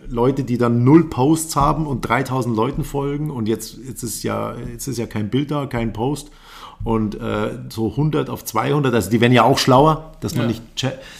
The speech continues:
Speaker 1: weil Instagram will ja auch natürlich Geld verdienen, jetzt kommen ja die Werbungen.
Speaker 2: Klar.
Speaker 1: Und jetzt geht der ganze Wahnsinn los und ga-, das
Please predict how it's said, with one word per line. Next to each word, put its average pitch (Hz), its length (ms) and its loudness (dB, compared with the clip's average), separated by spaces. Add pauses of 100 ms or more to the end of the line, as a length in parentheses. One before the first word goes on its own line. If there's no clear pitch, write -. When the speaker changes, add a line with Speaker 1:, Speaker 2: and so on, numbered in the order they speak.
(140)
Speaker 1:
weil 123 140 2
Instagram 165 420 6
will 151 100 10
ja 135 140 8
auch 147 240 6
natürlich 135 380 2
Geld 131 220 4
verdienen, 160 440 0
jetzt 120 140 -2
kommen 131 120 0
ja 113 60 2
die 107 120 2
Werbungen. 147 500 4 (220)
Speaker 2:
Klar. 147 260 -6 (340)
Speaker 1:
Und 135 380 6
jetzt 139 240 2
geht 147 120 4
der 131 80 4
ganze 131 300 4
Wahnsinn 131 380 4
los 147 280 4
und 151 280 -4
ga-, - 100 -6
das - 360 -10